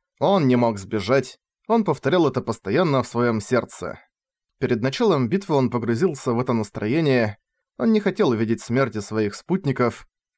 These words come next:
мужчин, женщин, стариков, детей. Не хотел видеть, как свежая кровь окрашивает всё его тело в красный цвет. Он с трудом сдержался, чтобы не закричать об этом.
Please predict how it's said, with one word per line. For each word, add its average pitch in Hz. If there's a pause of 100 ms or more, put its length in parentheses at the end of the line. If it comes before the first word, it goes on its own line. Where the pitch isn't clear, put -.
(120)
мужчин, 120
женщин, 117
стариков, 113
детей. 120 (440)
Не 190
хотел 147
видеть, 135
как -
свежая 151
кровь 147
окрашивает 117
всё -
его 110
тело 147
в -
красный 110
цвет. 143 (420)
Он 185
с 139
трудом 143
сдержался, 117
чтобы 151
не 139
закричать 123
об 104
этом. 101